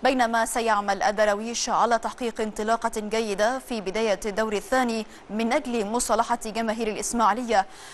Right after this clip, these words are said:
عقب النتائج السلبية في الدور الأول. ويذكر أن الأهلي يعتلي صدارة الدوري برصيد خمس وأربعين نقطة، بينما يحتل الإسماعيلي المركز العاشر برصيد اثنتين وعشرين نقطة.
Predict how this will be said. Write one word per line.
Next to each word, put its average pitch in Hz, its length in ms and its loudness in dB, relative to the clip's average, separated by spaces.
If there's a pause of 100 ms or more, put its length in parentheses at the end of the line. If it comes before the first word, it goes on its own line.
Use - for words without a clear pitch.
(140)
عقب 233 280 4
النتائج 254 400 0
السلبية 226 460 -4
في 220 200 -2
الدور 220 240 -2
الأول. 185 360 0 (460)
ويذكر 220 340 2
أن 214 80 0
الأهلي 226 400 -2
يعتلي 226 440 0
صدارة 214 380 -2
الدوري 226 480 -2
برصيد 214 400 -2 (320)
خمس 226 260 -2
وأربعين 214 680 2
نقطة، 214 340 -2 (420)
بينما 254 300 6
يحتل 320 360 2
الإسماعيلي 214 720 2
المركز 226 420 -2
العاشر 214 500 2
برصيد 196 440 -4
اثنتين 202 880 -4
وعشرين 220 500 0
نقطة. 151 380 -2